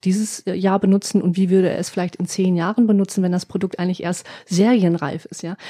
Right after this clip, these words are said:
Also da gibt's viele, viele Dinge, die man machen kann mit den Avataren. Dann haben wir eine Menge, was du tun kannst, äh, wirklich um, um Nutzung auszuprobieren, um Dienstleistungen auszuprobieren, um, äh, Produkte neu zu, äh, benutzen, zu gestalten.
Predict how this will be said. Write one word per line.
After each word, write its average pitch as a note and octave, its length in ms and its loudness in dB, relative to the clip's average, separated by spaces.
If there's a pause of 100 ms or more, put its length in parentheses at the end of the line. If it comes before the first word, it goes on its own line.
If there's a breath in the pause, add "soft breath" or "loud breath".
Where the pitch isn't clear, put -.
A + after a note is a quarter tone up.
(120 loud breath)
Also G3 140 2
da G#3 40 4
gibt's G#3 220 -6
viele, B3 260 4
viele F#3 360 0
Dinge, F#3 220 0
die F#3 100 -2
man F3 140 -2
machen E3+ 200 -8
kann F3 180 -2
mit E3+ 100 -2
den E3+ 100 -2
Avataren. F3 640 -6 (480 loud breath)
Dann G3 240 4
haben G3 200 4
wir F#3+ 80 4
eine F#3 120 6
Menge, F3 280 4
was F3+ 160 -2
du F#3+ 100 -10
tun F#3+ 260 0
kannst, F3+ 400 -2
äh, E3 160 -4
wirklich F#3+ 400 -4
um, F3+ 180 0
um F3 160 4
Nutzung A#3+ 360 2
auszuprobieren, A3+ 720 0
um F3+ 120 -2
Dienstleistungen G#3 640 -2
auszuprobieren, G3+ 800 0 (460 loud breath)
um, G3 480 6
äh, F3+ 340 2
Produkte A3 460 0
neu G#3 240 6
zu, G3+ 480 0
äh, F#3 80 0
benutzen, G3 600 2
zu - 140 -8
gestalten. G#3 720 0